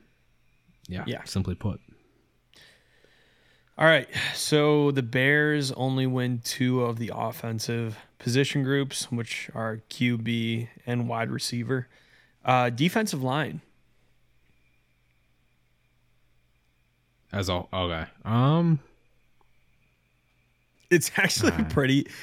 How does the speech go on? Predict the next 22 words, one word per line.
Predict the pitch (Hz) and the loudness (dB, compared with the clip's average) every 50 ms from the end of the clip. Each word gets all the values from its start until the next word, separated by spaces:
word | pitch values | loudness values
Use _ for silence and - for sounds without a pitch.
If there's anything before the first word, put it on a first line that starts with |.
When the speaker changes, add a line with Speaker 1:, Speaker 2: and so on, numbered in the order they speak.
| - - - | -10 -2 4
Speaker 2:
even | 160 196 226 330 320 | 4 4 6 6 4
though | 294 247 220 | 4 4 4
there's, | 185 160 139 135 131 135 | 4 4 2 2 0 0
like, | 135 123 117 | 0 -2 -2
some | - - 131 127 123 117 | -2 -4 -2 -2 -2 -2
brand | - - 113 113 117 123 123 | -2 -2 -2 0 0 0 2
names | 127 123 123 123 127 123 120 | 2 4 4 4 4 2 2
on | 123 123 | 2 2
the | 127 123 | 2 2
Vikings | 120 117 117 117 - 127 120 123 | 2 0 0 0 -2 -2 -2 0
defensive | 123 123 123 - - 120 123 120 - 120 | 0 -2 -2 -2 -2 -2 -2 0 -2 -2
line, | 117 120 117 113 113 117 120 120 | 0 0 0 0 0 0 -2 -2
the | 117 110 | -2 0
way | 110 110 123 143 | 0 2 2 4
they've | 160 185 170 143 | 4 4 2 0
been | 160 - - 143 | 0 -4 -8 -10
performing, | - - 147 139 - - - 101 101 101 92 85 82 | -10 -10 -10 -10 -8 -8 -6 -6 -4 -4 -6 -6 -8
man, | 82 76 76 78 76 | -8 -8 -8 -10 -12
has | 78 147 143 | -12 -14 -14
been | - - - - - - 147 - _ - - _ - | -12 -14 -14 -12 -14 -14 -14 -16 _ -20 -20 _ -16
very | 151 139 - 123 117 - 62 64 69 69 | -14 -8 -4 -4 -4 -4 -4 -8 -12 -12
bad. | - - 55 52 - - - | -12 -10 -10 -10 -8 -10 -10